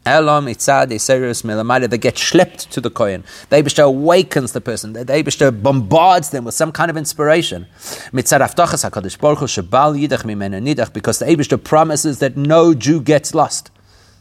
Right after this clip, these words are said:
Which is not only a promise, but it's also a means of empowering us. HaKadosh Baruch Hu Oizrei, that the Eibishter helps the person to overcome their negativity and to do tshuva and to connect. And so therefore there's nobody who's lost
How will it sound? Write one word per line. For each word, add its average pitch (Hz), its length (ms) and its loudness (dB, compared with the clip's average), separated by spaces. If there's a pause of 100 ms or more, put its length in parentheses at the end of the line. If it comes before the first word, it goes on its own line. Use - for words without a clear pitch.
(1500)
Which 123 180 -6
is 110 160 -4
not 135 200 0
only 117 320 0
a 120 160 2
promise, 165 560 0 (380)
but 95 120 -8
it's 98 160 -8
also 123 240 -2
a 104 60 -2
means 113 260 -4
of 92 80 -8
empowering 113 720 0
us. 92 280 -6 (440)
HaKadosh 90 420 -8
Baruch 135 260 2
Hu 113 160 -4
Oizrei, 147 500 2
that 107 160 -8
the 98 80 -8
Eibishter - 360 -6
helps - 520 0
the 123 100 -4
person 98 380 -6
to 85 80 -12
overcome 101 500 -4 (360)
their 101 120 -2
negativity 113 680 0 (200)
and 92 120 -8
to - 80 -14
do 101 160 -2
tshuva 113 380 2 (220)
and 95 100 -8
to - 80 -12
connect. 113 480 -2 (260)
And 98 120 -4
so 110 100 -4
therefore 127 300 0
there's 101 180 -4
nobody 156 560 4
who's 113 240 -4
lost 107 320 -4